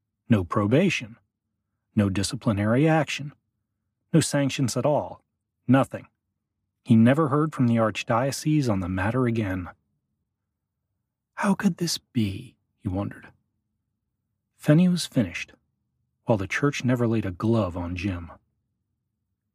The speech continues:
Then it hit him. This was not about sin and repentance. It was about the public image of the church. Fenny had committed the unpardonable sin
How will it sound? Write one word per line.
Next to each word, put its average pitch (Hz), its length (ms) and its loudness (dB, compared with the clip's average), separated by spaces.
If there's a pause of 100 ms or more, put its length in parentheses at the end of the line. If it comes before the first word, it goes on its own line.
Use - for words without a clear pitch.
(320)
Then 107 240 4
it 101 120 -2
hit 110 160 0
him. 87 200 -10 (1000)
This - 160 -2
was 107 100 0
not 110 180 4
about 143 340 -2
sin 92 460 -6
and 90 140 -8
repentance. - 760 -4 (720)
It - 80 -12
was 131 160 2
about 110 240 0
the - 80 -10
public 143 400 -2
image 131 260 0
of - 80 -18
the - 100 -16
church. - 600 -6 (1040)
Fenny 143 300 4
had 104 160 -2
committed 113 400 2
the 107 120 -2
unpardonable 101 840 -2
sin 87 440 -8